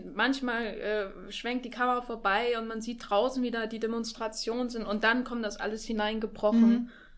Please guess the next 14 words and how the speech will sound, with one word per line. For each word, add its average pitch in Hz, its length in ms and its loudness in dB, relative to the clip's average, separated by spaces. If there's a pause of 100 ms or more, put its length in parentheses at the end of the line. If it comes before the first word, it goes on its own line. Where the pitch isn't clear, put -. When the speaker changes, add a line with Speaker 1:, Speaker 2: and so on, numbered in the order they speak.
(220)
Speaker 1:
Äh, 202 200 -2
das 208 140 -4
ist - 100 -4
auch 214 120 2
so 233 200 -6
ein 220 40 -4
Moment, 202 460 -4
wo, 196 440 -4 (200)
wo 196 140 -6
der, 196 540 -4 (360)
ähm, 190 360 -12 (140)
Hintergrund 233 760 -2
oder 196 180 -2
dieses 202 380 -10